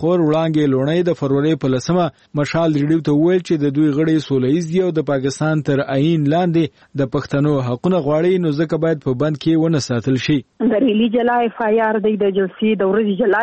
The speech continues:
Speaker 2: اف آی آر دی. په دې کې د چمن په ملګرو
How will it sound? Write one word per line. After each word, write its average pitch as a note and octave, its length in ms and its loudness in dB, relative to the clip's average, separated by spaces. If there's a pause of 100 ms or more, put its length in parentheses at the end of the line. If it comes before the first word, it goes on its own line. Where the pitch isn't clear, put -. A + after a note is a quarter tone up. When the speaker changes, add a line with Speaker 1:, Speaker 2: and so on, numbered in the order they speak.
Speaker 2:
اف B3+ 220 -4
آی A3 160 2
آر G#3 160 -2
دی. A#3+ 60 -2 (440)
په G#3 60 0 (100)
دې A#3+ 180 4
کې A#3 180 -2
د - 20 2 (680)
چمن A3 360 2
په A3+ 60 0 (100)
ملګرو G#3 360 2